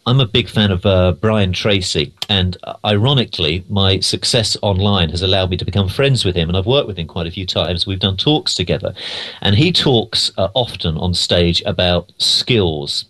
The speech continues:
and he, you may well, well know this, Dush and, and Bo, but he, he actually says skills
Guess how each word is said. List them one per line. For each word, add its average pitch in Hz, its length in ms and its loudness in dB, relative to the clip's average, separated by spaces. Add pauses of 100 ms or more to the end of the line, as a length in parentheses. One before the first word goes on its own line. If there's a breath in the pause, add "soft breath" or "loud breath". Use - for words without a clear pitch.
and 95 160 0
he, 107 120 2
you 104 200 2
may 101 180 4
well, 95 220 2
well 87 240 2
know 95 180 2
this, 82 160 -4
Dush - 300 0
and, 78 200 -4
and 80 220 -4
Bo, 82 220 4
but 85 200 0
he, 104 300 2
he 113 80 -2
actually 107 240 0
says 92 240 0
skills 104 480 2